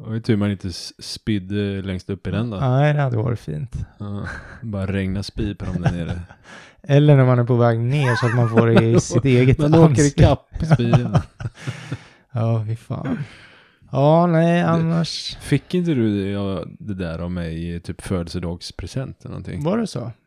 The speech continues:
Speaker 1: Eller? Vad fan åkte vi dit för?
Speaker 2: Jag har för mig det var Malin som sa att du och Micke ska
Speaker 1: Så kanske det var. Hon
Speaker 2: Så
Speaker 1: hade gett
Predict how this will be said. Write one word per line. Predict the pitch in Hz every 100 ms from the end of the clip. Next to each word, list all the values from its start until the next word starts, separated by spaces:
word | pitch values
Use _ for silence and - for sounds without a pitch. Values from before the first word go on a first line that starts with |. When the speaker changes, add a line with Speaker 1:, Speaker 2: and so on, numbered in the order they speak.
| _
Speaker 1:
Eller? | 120 147 - _ _ _ _
Vad | - 110
fan | 123 110
åkte | 104 -
vi | 107
dit | 127 -
för? | - - _ -
Speaker 2:
Jag | 139
har |
för | - 226
mig | 196
det | 143
var | 127
Malin | 120 151 220 143 117
som | 110 110
sa | 107 90 117
att | 117 -
du | 135
och | 139
Micke | 131 117 _ 160
ska | 147 139
Speaker 1:
Så | 131 196 110
kanske | 175 156 170
det |
var. | 117 78 90 -
Hon | 160 175
Speaker 2:
Så | 165
Speaker 1:
hade | 151 143
gett | 113